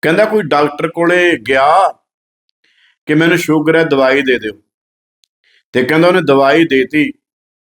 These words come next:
ਕਹਿੰਦਾ ਵੀ "ਸ਼ੂਗਰ ਖਤਮ।" ਉਹ ਕਹਿੰਦਾ "ਇਹ ਕਿੱਦਾਂ?"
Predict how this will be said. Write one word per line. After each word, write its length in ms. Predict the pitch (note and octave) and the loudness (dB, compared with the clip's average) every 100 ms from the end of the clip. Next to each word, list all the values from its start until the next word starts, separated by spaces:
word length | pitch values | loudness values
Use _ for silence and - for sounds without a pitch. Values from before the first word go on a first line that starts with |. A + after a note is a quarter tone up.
| _ _ _ _ _ _ _ - | _ _ _ _ _ _ _ -2
ਕਹਿੰਦਾ 220 | D3+ F#3 | 0 2
ਵੀ 300 | G3 G3+ E3 _ _ _ _ | 0 -2 -4 _ _ _ _
"ਸ਼ੂਗਰ 460 | - - F#3 F#3+ F#3+ | -10 0 0 2 0
ਖਤਮ।" 320 | D#3 C#3 A#2+ A2 _ _ _ _ _ _ _ _ _ A#2 | 0 -4 -6 -10 _ _ _ _ _ _ _ _ _ -6
ਉਹ 120 | C3+ | -2
ਕਹਿੰਦਾ 360 | E3+ F#3+ F#3 - _ _ _ _ _ | 0 2 0 -4 _ _ _ _ _
"ਇਹ 160 | D#3+ G3 | 0 0
ਕਿੱਦਾਂ?" 280 | F#3+ F3+ | 0 0